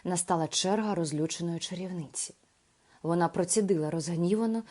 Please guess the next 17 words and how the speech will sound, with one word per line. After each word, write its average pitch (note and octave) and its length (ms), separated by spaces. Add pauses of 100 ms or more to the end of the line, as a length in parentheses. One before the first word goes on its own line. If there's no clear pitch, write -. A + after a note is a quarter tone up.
(140)
хитаючи D#3 640
головою: D3+ 680 (1200)
«Принцеса E3+ 920 (220)
вколе F3+ 440
собі F3 400
рук F3+ 260
веретеном F3 800 (360)
і F#3 140
від F3 220
того F3+ 320
помре». E3 640 (2500)
Це F3 260
жахливе D#3+ 440
пророцтво E3 640 (320)
змусило G3 500 (280)
всіх G#3+ 300
здригнутися. G3+ 800